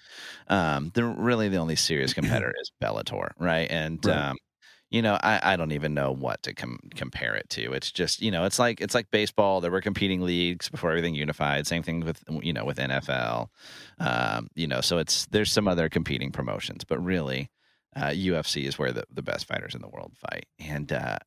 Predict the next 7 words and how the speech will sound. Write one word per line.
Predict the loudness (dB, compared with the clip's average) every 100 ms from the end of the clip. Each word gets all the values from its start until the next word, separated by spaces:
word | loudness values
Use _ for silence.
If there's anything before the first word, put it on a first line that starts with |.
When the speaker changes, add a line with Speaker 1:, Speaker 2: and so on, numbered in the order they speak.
| _ _ _ _ _ -6
Speaker 1:
I | -2 -2
can't | -2 -2 -2 -2
remember | -2 2 0 0 -2 -4 -6
what | -12 -10 -4 0 0 -2 _
I | -8 -4
was | 0 0 0
watching, | 0 2 0 0 -4 -4 -8